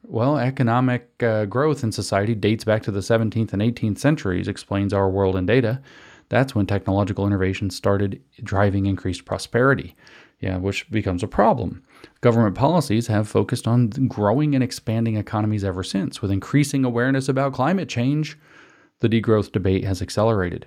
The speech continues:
No, it has been accelerated by these manipulators. If economic growth continues to be the default goal, it will lead to climate catastrophe, the argument goes,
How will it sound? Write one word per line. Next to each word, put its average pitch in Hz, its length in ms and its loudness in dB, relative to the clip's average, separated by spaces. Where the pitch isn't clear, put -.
No, 113 180 2
it 117 60 -2
has 104 180 -4
been 123 380 0
accelerated 95 760 -2
by 90 380 -4
these 92 340 -4
manipulators. 90 840 2
If 117 120 0
economic 135 440 0
growth 110 280 2
continues 120 540 0
to 117 80 -2
be 110 100 2
the 104 120 0
default 104 400 0
goal, 113 280 2
it 123 160 2
will 135 140 0
lead 107 280 -2
to 123 60 2
climate 98 520 -4
catastrophe, 147 760 0
the 98 200 0
argument 92 380 0
goes, 98 360 -2